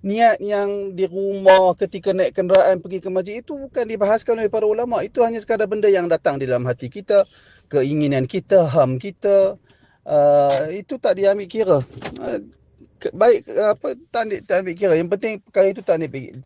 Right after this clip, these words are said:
tak diambil kira. Oleh kerana itu, niat yang dibahaskan ialah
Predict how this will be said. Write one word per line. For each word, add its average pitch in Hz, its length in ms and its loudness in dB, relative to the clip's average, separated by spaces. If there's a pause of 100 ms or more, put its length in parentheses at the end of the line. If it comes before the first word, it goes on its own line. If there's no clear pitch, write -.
(120)
tak 151 240 2
diambil 135 320 -4
kira. 135 320 2 (480)
Oleh 202 240 0
kerana 160 320 0
itu, 214 400 -4
niat 180 400 0
yang 165 320 -4
dibahaskan 160 640 0
ialah 165 320 2